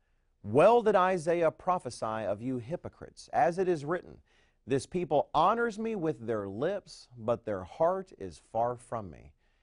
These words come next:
And in vain they worship me, teaching as doctrines the commandments of men.'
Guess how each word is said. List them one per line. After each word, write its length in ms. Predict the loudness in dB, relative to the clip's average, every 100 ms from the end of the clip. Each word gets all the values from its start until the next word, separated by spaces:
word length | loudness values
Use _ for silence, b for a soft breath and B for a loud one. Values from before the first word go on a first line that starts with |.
| _ -6
And 180 | -4 0
in 200 | -2 -4
vain 600 | 0 2 2 0 -4 0
they 120 | 0
worship 560 | 2 0 0 -2 -8 -8
me, 320 | -12 -12 -16
teaching 460 | -10 -10 -8 -8 -4
as 180 | -6 -6
doctrines 840 | 4 6 6 2 -4 -8 -8 -8
the 100 | -10
commandments 720 | -6 -6 -6 -6 -8 -8 -8
of 120 | -8
men.' 440 | -8 -10 -12 -16